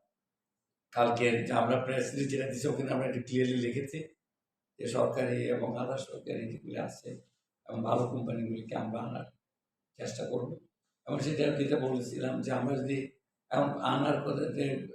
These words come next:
আইপিও তে যে ইন্টারন্যাশনাল স্ট্যান্ডার্ড আছে, ওটা যদি আমরা হান্ড্রেড পার্সেন্ট স্টিক করি, তাহলে আমরা ওই, এ, টপ বাঁচতে গ্রাম উজাড়ের মতো হয়ে যাবে,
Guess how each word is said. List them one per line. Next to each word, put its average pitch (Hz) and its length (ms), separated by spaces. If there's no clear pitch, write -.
আইপিও 139 480
তে 147 120
যে 127 120
ইন্টারন্যাশনাল 127 600
স্ট্যান্ডার্ড 143 480
আছে, - 240
ওটা - 160
যদি 180 220
আমরা 151 200
হান্ড্রেড 131 420
পার্সেন্ট - 600
স্টিক - 440
করি, 117 160
তাহলে 135 160
আমরা 127 520
ওই, 123 520
এ, - 240
টপ - 480
বাঁচতে 127 400
গ্রাম 120 340
উজাড়ের 120 340
মতো 117 480
হয়ে 123 200
যাবে, 123 240